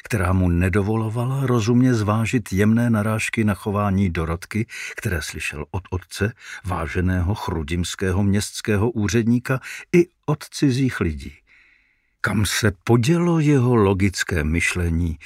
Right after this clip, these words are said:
když tak unáhleně a lehkovážně odmítal, co utrhačná a lživá slova trhovce Václava Trčky, popisujícímu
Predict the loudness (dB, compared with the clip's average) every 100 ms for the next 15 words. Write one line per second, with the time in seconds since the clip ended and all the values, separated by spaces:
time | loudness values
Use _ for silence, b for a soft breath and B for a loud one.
0 | B B B -2 0 2 0 2 4 4
1 | 2 2 2 2 2 2 0 -2 -2 -2
2 | 0 0 2 2 2 4 2 4 2 0
3 | B B B B -8 -8 -4 -4 2 2
4 | 2 0 0 2 4 2 4 2 0 -4
5 | -2 0 0 0 0 0 -2 -2 -2 -4
6 | -6 -6 -6 -8 _ -6 -4 -4 -2 -2
7 | -4 -4 -6 -4 -4 -2 -4 -6 -2 0